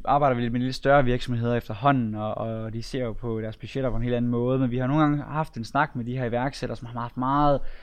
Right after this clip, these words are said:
meget små månedlige budgetter til annoncering omkring det her med, at, at det er klart, hvis de også tæller,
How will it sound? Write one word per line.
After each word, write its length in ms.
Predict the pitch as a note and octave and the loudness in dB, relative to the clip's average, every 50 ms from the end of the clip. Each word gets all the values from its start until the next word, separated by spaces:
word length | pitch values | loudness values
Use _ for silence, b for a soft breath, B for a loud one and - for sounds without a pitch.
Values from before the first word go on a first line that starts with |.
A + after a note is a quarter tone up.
| B B B | B B B
meget 240 | - C3 C3+ C3+ C3 | -2 0 0 0 0
små 300 | - D#3 F3 F3 E3+ - | 2 2 4 4 4 2
månedlige 400 | C3+ C#3 C#3 C#3+ D3 D3+ C#3 A#2+ | 0 0 2 2 2 0 0 -2
budgetter 420 | B2+ B2 A#2 - D3+ D3+ C3+ B2+ | -4 -6 -4 -2 -2 0 0 -2
til 140 | - - B2 | -4 -4 -6
annoncering 600 | A2+ A#2 A#2 A#2+ A2 - - D#3+ D3 B2+ A#2 A2+ | -4 -4 -6 -6 -4 0 2 4 4 4 2 -2
omkring 280 | A2+ A#2 - D3+ C#3+ C#3 | -4 -4 -2 0 0 2
det 60 | C#3 | 2
her 60 | C3 | 2
med, 240 | B2+ C3 C3 C#3 C#3+ | 4 4 4 4 4
at, 100 | C#3+ - B B B B B B B B B | 2 2 B B B B B B B B B
at 140 | - B2 C3+ | -4 -2 0
det 60 | C#3 | -2
er 60 | - | 0
klart, 260 | - D#3+ D#3 D3+ C#3 | 2 4 4 4 2
hvis 160 | B2 C3+ - | 0 -4 -2
de 100 | - C3+ | 2 4
også 180 | D3+ E3 D#3+ - | 6 6 6 4
tæller, 400 | - - D3 C3 B2+ B2 A#2+ A2+ | 4 2 4 6 6 6 6 4